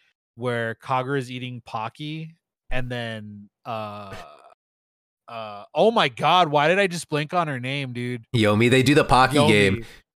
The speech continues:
Speaker 1: Yeah, they do the Pocky game, and they straight up just start, like, making out.
Speaker 2: Yeah. <laughs>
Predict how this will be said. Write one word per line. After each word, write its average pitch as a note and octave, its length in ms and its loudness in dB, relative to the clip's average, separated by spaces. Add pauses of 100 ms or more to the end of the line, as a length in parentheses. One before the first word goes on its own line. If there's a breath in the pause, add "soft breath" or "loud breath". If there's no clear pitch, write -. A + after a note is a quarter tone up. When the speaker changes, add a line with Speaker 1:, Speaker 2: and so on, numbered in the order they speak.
(180)
Speaker 1:
Yeah, C#3 220 2
they C#3 80 -2
do C#3 160 -6
the D#3+ 80 -2
Pocky C3 420 -6
game, D3+ 260 -6
and C#3 120 -6
they B2+ 60 -6
straight C3 260 -6
up B2+ 100 -6
just B2 140 -10
start, B2+ 180 -4
like, A#2+ 160 -8
making A#2 420 -10
out. A#2+ 420 -8
Speaker 2:
Yeah. C3 260 4 (280)
<laughs> - 240 4